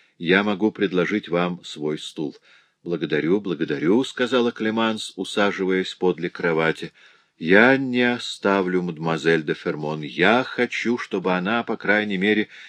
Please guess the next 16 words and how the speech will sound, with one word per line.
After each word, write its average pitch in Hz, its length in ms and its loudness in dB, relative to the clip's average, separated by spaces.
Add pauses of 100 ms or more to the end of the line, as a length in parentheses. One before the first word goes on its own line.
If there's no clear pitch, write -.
(100)
увидела 98 540 2
дружеское 92 720 0
лицо, 110 460 2
когда 82 340 -2
откроет 82 460 0
глаза. 78 420 -4 (720)
Затем 127 460 4
я 123 240 6
увезу 107 460 2
её 113 300 4
с - 60 -6
собой, 104 480 4
поскольку 90 560 0
врач, 110 380 4
к - 40 -18
счастью, 101 680 2